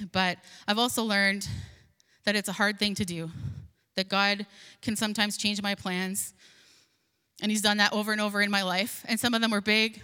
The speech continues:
and some of them were small. So, for example, when I was in grade nine, I realized that being horribly terrible in science and in math meant that my dream of becoming a tiger trainer was never gonna be realized.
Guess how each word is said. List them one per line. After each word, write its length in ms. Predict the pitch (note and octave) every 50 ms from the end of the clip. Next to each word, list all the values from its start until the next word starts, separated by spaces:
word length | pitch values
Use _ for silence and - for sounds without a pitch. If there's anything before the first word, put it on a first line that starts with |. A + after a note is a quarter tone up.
| -
and 80 | G#3 G3+
some 200 | - A#3 A3+ A3+
of 80 | A3+ A3
them 100 | G#3+ G3+
were 80 | F#3+
small. 480 | - - A3 G#3 G#3 G3 F#3 F#3 F#3+ G3+ - - - - - - _ _ _ _ _ _ _ - - - _
So, 380 | - - A#3+ A3 G#3+ G#3 G3 G3 - _ _ _
for 120 | - A#3+
example, 380 | A3+ A3+ A3+ A3+ A#3+ A#3 A#3+ G#3+
when 100 | G#3+ A3
I 80 | G#3+ G#3+
was 140 | A3 -
in 80 | A3+ G#3+
grade 240 | G#3 G#3+ A3 G#3 G#3
nine, 460 | A3 A3 A#3 G#3+ G3+ G3+ G#3 A#3 A#3+ - - - - - - -
I 60 | G#3+
realized 520 | G#3+ A3 A3+ B3 B3+ A#3 G3+ G#3 G#3+ G#3
that 100 | G#3+ G#3
being 200 | G3+ A3+ A3 A3
horribly 580 | G#3 - - - B3 A3+ A3+ A#3 A3+ G#3+ A#3 A3+
terrible 680 | - - A#3 A3 A3+ A3+ G#3+ G3+ G3 F#3 G3 G3+ A3+ - - - - - - -
in 220 | - G#3 G#3 G#3+ G#3
science 680 | - - - G3+ G3+ G#3 G#3+ A3+ A3+ A#3 A3+ - -
and 160 | - G#3 G#3
in 140 | G3+ G3+ G3
math 540 | G#3 A3 G#3+ G3 G3 G#3 A#3+ - - - - - - - - -
meant 180 | - A3+ A3 G#3+
that 80 | G#3+ G#3
my 220 | G#3 G#3 G#3 G#3+
dream 400 | F#3+ - G3+ G3+ A3 A3+ B3 A#3+
of 80 | A3 G3+
becoming 360 | G#3+ - B3+ A#3 A3 G#3 G3
a 60 | G3
tiger 400 | - - G#3 G3 G3+ G3 G#3 G3+
trainer 400 | F#3+ - G#3 G3 F#3+ F#3 F#3 F#3
was 160 | F#3 F3+ -
never 220 | G3 F#3 F#3 F#3 F#3
gonna 180 | F#3+ F#3 F#3+
be 140 | E3+ F3 F3
realized. 600 | F3+ E3+ F3 E3+ E3 C#3 - - G3 - - -